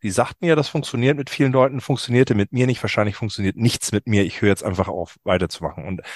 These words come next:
einfach da diesen langen Atem zu haben, ist wichtig, weil das einfach eine andere Sache ist. Es ist nicht vergleichbar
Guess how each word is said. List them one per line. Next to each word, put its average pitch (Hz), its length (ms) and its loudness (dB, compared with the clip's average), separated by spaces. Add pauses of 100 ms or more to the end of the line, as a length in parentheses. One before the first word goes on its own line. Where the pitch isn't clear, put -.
(140)
einfach 117 280 0
da 110 160 4
diesen 95 300 -2
langen 85 220 0
Atem 80 380 -2
zu 85 160 -6
haben, 82 180 -4
ist - 140 -12
wichtig, 117 400 -4
weil 101 160 2
das 92 180 -2
einfach 117 220 -4
eine 117 140 0
andere 131 200 0
Sache 135 220 2
ist. 90 120 -4
Es - 140 -12
ist - 160 -10
nicht 123 160 -2
vergleichbar 127 680 2